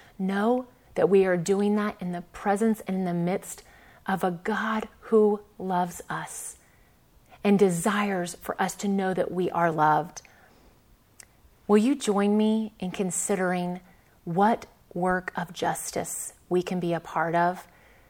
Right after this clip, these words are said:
Where do I need to let justice roll down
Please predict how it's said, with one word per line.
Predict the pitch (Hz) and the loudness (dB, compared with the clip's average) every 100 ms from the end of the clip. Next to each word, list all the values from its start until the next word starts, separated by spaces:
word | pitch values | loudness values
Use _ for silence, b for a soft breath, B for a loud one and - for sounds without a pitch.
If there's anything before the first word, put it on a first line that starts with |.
| b b b _ b b | b b b _ b b
Where | 196 226 254 277 294 | 0 2 2 2 -2
do | 226 233 - | 0 0 0
I | 202 202 190 170 220 | 0 2 0 -2 -4
need | 185 185 | -2 -2
to | 202 | -2
let | 175 175 - | -2 -2 -4
justice | 170 185 180 - - 196 - - - | 0 2 2 0 -4 -4 -6 -10 -10
roll | 165 175 185 196 202 | -2 0 2 2 0
down | 185 165 156 160 165 | 0 -4 -4 -8 -10